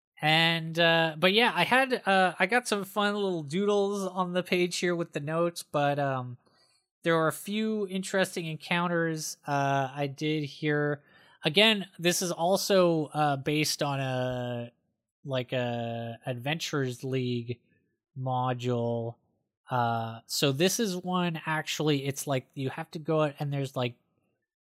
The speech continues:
a bunch of tribes of lizard men, I think, have been kidnapping people, something like that. Um, let's see. Try, I'm, I'm blanking on the name, but I'll find it later. Uh,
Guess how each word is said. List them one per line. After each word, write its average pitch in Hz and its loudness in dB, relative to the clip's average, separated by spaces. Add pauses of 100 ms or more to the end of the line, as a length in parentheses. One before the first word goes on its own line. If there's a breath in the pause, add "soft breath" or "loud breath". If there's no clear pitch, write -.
(480)
a 143 -6
bunch 151 0
of 151 -4
tribes 147 0
of 117 -4
lizard 175 0
men, 196 0
I 180 -2
think, 202 -6
have 196 -2
been 190 0
kidnapping 190 -4
people, 208 -6
something 208 -4
like 143 -4
that. 123 2 (1400)
Um, 117 -6 (1080)
let's 139 -10
see. 113 -4 (1500 soft breath)
Try, 135 -4
I'm, 127 -2
I'm 123 -8
blanking 165 0
on 143 0
the 135 -6
name, 127 -4
but 123 -2
I'll 120 0
find 147 0
it 117 -4
later. 113 -6 (540 loud breath)
Uh, 160 6